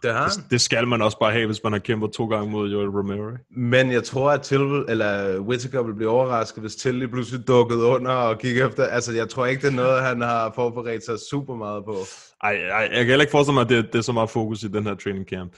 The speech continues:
Speaker 1: Mm.
Speaker 2: Men, øh, jeg tror, at det ligger i ham, at, øh, det kan ske til hver en tid. <laughs> Men det, det, det er bare sygt svært, den her kamp.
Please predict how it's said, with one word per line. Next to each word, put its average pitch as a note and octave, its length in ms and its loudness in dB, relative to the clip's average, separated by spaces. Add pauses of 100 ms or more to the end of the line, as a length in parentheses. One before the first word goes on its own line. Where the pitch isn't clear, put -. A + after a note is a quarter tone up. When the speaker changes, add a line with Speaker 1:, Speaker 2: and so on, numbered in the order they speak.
Speaker 1:
Mm. A2+ 80 -10
Speaker 2:
Men, F#2+ 460 -8
øh, - 200 -12
jeg G2+ 120 -4
tror, A2 180 -2
at A2 60 0
det A2+ 120 -2
ligger A2 240 0
i G#2+ 120 -2
ham, G2+ 300 -6
at, - 240 -8
øh, F#2+ 180 -6 (420)
det G2 100 -6
kan G2 80 -6
ske G2+ 280 -6 (300)
til G#2+ 80 -8
hver G#2 120 -2
en G2 60 -6
tid. G2+ 180 -6 (500)
<laughs> C#3 60 -2 (840)
Men A#2+ 180 0
det, B2+ 160 2
det, C#3+ 200 4
det D3 120 -16
er E3 120 -16
bare A3+ 120 -10
sygt - 320 -8
svært, - 280 -8
den A#2+ 120 -8
her G#2 60 -8
kamp. - 220 -10